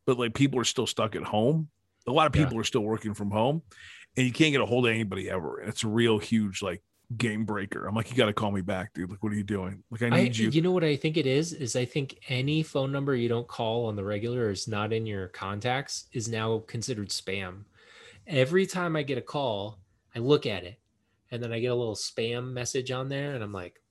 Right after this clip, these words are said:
Speaker 2: "It's a fifty-fifty if it's somebody who's calling me for something that doesn't call me all the time, but might, or just it is, like, a sales call or whatever."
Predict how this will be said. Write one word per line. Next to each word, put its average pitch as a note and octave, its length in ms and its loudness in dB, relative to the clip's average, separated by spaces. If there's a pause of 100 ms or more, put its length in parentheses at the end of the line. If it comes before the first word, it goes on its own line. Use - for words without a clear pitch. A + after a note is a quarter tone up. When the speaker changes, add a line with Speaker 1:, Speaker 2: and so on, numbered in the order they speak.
(920)
Speaker 2:
"It's - 140 -14
a A#2 40 -6
fifty-fifty C#3 800 0
if G#2 80 -8
it's - 160 -10
somebody A2+ 320 -4
who's G#2+ 180 -6
calling A2 360 -6
me G2+ 140 -8
for G2 180 -14
something G2 600 -10 (600)
that A2+ 120 -2
doesn't A#2 240 0
call D3+ 180 4
me A#2+ 120 0
all G2 120 -4
the F#2+ 100 -10
time, F#2 380 -12
but G2 220 -10
might, G#2 380 -8 (880)
or A#2 220 2
just A2 240 -4
it A2+ 260 0
is, G2+ 380 -2
like, G2+ 140 -8
a - 40 -14
sales G2+ 360 -8
call A2 340 -10
or A#2 100 -14
whatever." C3 400 -20